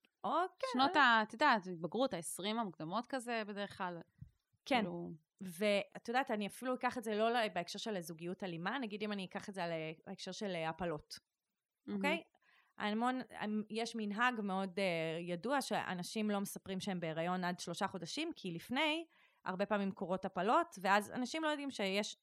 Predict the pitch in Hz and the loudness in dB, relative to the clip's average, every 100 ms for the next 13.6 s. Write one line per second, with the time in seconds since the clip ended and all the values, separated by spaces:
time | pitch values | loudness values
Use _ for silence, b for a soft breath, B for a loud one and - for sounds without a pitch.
0 | 196 196 202 185 156 175 - 160 147 - | -2 0 2 0 -6 -10 -4 -4 -4 -8
1 | - 175 160 156 151 151 151 - 214 220 | -14 -8 -6 -4 -4 -6 -8 -2 2 2
2 | 247 202 202 214 - 175 185 196 254 262 | 4 4 4 2 -2 0 4 2 2 0
3 | 277 - - 175 175 165 226 214 _ _ | 0 -2 -6 -2 0 0 -2 -4 _ _
4 | _ 151 - - 240 233 277 165 147 185 | _ -14 -8 -2 4 6 6 4 -2 0
5 | 226 165 151 175 - - 330 339 330 294 | 0 0 -4 -6 -6 -4 2 2 4 2
6 | 262 262 214 170 185 170 B B B 185 | 2 0 -2 -6 -8 -8 B B B -2
7 | 190 185 330 208 160 - - 170 185 180 | 2 6 6 6 -2 -14 -4 -2 0 0
8 | 175 175 160 139 - - 165 165 180 226 | 0 0 -2 -6 -14 -14 -8 -4 2 2
9 | 240 196 185 165 170 165 160 156 - 165 | 4 2 2 0 0 0 0 0 -2 -4
10 | 156 165 185 165 190 185 185 180 - 196 | 0 2 2 0 -4 -2 -4 -4 -2 0
11 | 180 185 214 226 - 208 226 233 320 233 | 0 2 2 2 0 2 2 2 2 0
12 | - 269 302 - 165 185 - 170 180 165 | 2 0 0 -6 -6 -4 -4 -6 -4 -4
13 | 175 170 190 - 233 240 | -4 -4 -4 2 4 4